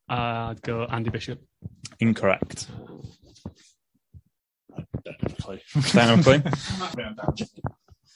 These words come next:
Speaker 4: Next
Speaker 2: So
Speaker 4: one.
Speaker 2: we'll, so we-, we'll hold you as a, having a clue in there, having a,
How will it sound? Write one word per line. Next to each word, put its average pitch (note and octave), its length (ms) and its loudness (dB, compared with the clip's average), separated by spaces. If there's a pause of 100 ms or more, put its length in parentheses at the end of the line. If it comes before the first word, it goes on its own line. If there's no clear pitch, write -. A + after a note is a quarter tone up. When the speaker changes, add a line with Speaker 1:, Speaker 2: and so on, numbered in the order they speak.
(220)
Speaker 4:
Next - 180 2
Speaker 2:
So C3+ 120 10
Speaker 4:
one. - 20 10
Speaker 2:
we'll, B2+ 240 8
so A2 360 6 (180)
we-, F#2+ 200 0
we'll C3 160 8
hold C#3 280 8
you A#2+ 140 6
as A2 100 2
a, G2 80 2
having G2+ 200 -2
a F#2 40 -8
clue G2+ 240 -2
in F#2+ 100 -6
there, F2+ 220 -8
having G2+ 200 2
a, F#2 160 -4